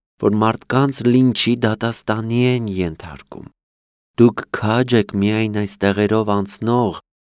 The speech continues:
փողոց շպրտված, խեղճ, անօգնական կանանց մրոտելու, խոշտանգելու համար։ Միթե դա մեզ հիմք է տալիս մտածելու, թե դուք այնքան արիություն ունեք, որ կարող եք տղամարդու վրա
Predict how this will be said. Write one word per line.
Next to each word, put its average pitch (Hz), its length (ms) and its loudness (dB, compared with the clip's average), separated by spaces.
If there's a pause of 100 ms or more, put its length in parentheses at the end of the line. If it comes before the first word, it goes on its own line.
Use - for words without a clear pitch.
(160)
փողոց 117 560 4
շպրտված, 104 1040 -2 (120)
խեղճ, 120 680 -2 (100)
անօգնական 107 880 0
կանանց 110 540 -4
մրոտելու, 101 800 0 (400)
խոշտանգելու 101 1000 -2
համար։ 101 440 -12 (880)
Միթե 107 380 0
դա 175 200 4
մեզ 131 320 2 (180)
հիմք 113 400 0
է 82 160 -6
տալիս 78 460 -6
մտածելու, 80 800 -6 (220)
թե 101 160 0
դուք 92 200 0
այնքան 92 540 -2
արիություն 92 680 -4
ունեք, 92 400 -4 (240)
որ 98 200 2
կարող 90 320 -2
եք 92 220 -4
տղամարդու 90 1120 -2
վրա 90 280 -2